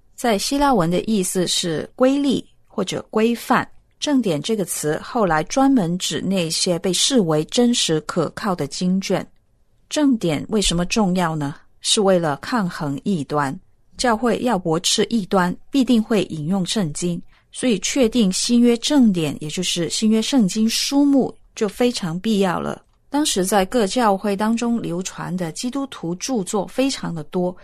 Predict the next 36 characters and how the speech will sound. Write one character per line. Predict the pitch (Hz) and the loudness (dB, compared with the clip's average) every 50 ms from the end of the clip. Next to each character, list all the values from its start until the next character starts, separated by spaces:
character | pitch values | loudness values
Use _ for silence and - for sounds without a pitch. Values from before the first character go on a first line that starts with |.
| - - - - - | -20 -20 -20 -20 -18
所 | - - 220 233 | -6 0 0 0
以 | 208 - | 0 0
有 | 165 156 - | -2 -4 -6
需 | - - - - - 254 | -8 -8 -8 -4 0 2
要 | 269 240 185 175 - | 2 2 2 0 -2
确 | - - - 262 233 202 | -6 -2 0 0 0 0
立 | 196 214 208 185 - - | 0 -2 -2 -4 -4 -8
到 | - 330 277 | -8 -8 -4
底 | - 202 185 180 - | -2 -2 -2 -2 -4
哪 | 165 147 139 | -6 -6 -4
一 | 160 | -4
些 | 190 - - 214 208 | -4 -2 -2 -2 -2
书 | 202 - - 269 269 | -2 -4 -2 -2 -2
卷 | 254 - 262 233 180 | 0 0 0 0 0
是 | 170 - - 180 | 0 -4 -6 -6
出 | 180 - 214 214 208 | -6 -6 -6 -6 -4
于 | 185 156 156 165 | -4 -6 -8 -6
上 | - - 240 220 196 180 | -6 -4 -4 -2 -2 -2
帝 | 180 196 190 | -2 -4 -4
的 | 170 151 | -4 -4
启 | 151 - - - 156 - | -4 -6 -6 -6 -6 -4
示， | - - - - 185 160 - - _ | -2 0 0 0 0 -4 -6 -8 _
具 | - - 254 262 | -8 -2 0 0
有 | 214 151 143 | 0 0 -2
权 | - - - 151 143 | -6 -8 -6 -6 -4
威 | 180 202 175 | -4 -4 -4
性， | 170 - - 196 170 - - - - - - - - _ _ | -4 -4 -4 -4 -6 -6 -10 -18 -20 -20 -20 -20 -20 _ _
哪 | - 175 139 139 | -6 -6 -4 -4
一 | 175 185 | -6 -4
些 | - - 196 180 | -2 -2 -2 -2
只 | 180 - 151 | -2 -4 -4
是 | - - - 175 156 - - - | -4 -4 -4 -4 -6 -6 -8 -10
人 | 156 147 143 165 | -10 -10 -8 -6
的 | 175 175 156 | -6 -6 -6
著 | - - 202 160 151 | -6 -6 -6 -6 -6
作。 | - - 180 - - - | -6 -6 -6 -6 -6 -10